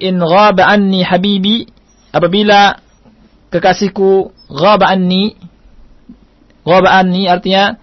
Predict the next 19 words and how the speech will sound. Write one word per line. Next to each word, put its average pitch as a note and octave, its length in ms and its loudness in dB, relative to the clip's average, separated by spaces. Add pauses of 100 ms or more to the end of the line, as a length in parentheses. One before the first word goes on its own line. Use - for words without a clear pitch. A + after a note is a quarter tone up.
(260)
tidak F#3 240 -2
berada F#3 180 2
di F3 80 0
depanku, F3+ 680 -2
ghaib, F3 340 -2 (220)
misalkan D3+ 240 -2
dia D#3 160 -2
melakukan D3 320 -4
safar, D3 500 0
misalkan C#3 380 -8
seorang C3+ 180 -4
istri, D#3 380 -8 (400)
eh, C3 480 0
ditinggal D3 400 -2
oleh C#3 80 -2
suaminya D3 400 -6
untuk D3+ 100 -8
mengadakan C#3 380 -6
safar, A#2+ 400 -8